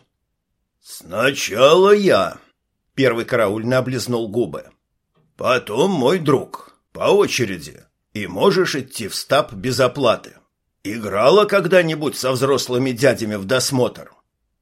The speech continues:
«Я знаю другую игру».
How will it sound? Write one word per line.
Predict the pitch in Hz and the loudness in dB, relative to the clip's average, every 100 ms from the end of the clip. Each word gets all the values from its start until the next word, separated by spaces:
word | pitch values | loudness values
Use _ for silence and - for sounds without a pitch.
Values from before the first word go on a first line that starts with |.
| _ _ _ - | _ _ _ -16
«Я | 160 170 202 190 165 | -6 0 2 2 0
знаю | 143 190 185 185 180 | -2 0 2 2 2
другую | 156 220 185 240 214 131 123 127 | 2 0 0 2 2 2 -2 -4
игру». | 120 113 87 | -4 -4 -4